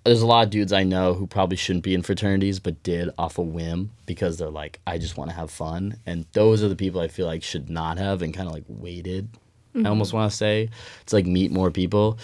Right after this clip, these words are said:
Speaker 1: 'Cause, like, you realize there's, there's so much other stuff going on. Like,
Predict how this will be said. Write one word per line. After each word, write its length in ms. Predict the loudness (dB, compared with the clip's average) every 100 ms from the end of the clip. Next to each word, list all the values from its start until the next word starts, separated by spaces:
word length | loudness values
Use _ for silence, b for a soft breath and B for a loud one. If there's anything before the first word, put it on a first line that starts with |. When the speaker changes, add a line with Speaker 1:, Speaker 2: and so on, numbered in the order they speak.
| B B
Speaker 1:
'Cause, 120 | 6 8
like, 120 | 8
you 100 | 10
realize 220 | 10 10
there's, 220 | 6 2 -8 b b b
there's 180 | 8 8
so 300 | 8 8 8
much 220 | 6 4 4
other 200 | 8 8 8
stuff 340 | 4 4 4
going 260 | -4 -2 -2
on. 280 | -4 -6 -6
Like, 240 | -6 -8